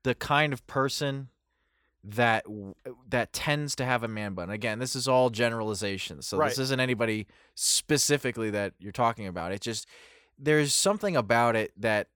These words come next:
Speaker 1: just seems like y-, you look like a jerk.
Speaker 2: Yeah.
Speaker 1: I, I
Speaker 2: Yeah.
Speaker 1: don't know how to describe it. There's something about you that the subconscious, br-, you know, lizard brain of
Speaker 2: I have
Speaker 1: mine says,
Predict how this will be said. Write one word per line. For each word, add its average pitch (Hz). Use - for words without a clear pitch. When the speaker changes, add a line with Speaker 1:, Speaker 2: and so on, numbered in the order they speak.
Speaker 1:
just -
seems 165
like 117
y-, 123
you 151
look 185
like 208
a 170
jerk. -
Speaker 2:
Yeah. 160
Speaker 1:
I, 160
I 185
Speaker 2:
Yeah. 165
Speaker 1:
don't 180
know 175
how 160
to 151
describe 131
it. 113
There's 127
something 165
about 139
you 131
that 117
the 127
subconscious, 143
br-, 135
you 147
know, 120
lizard 135
brain 113
of 104
Speaker 2:
I 160
have 165
Speaker 1:
mine 113
says, 113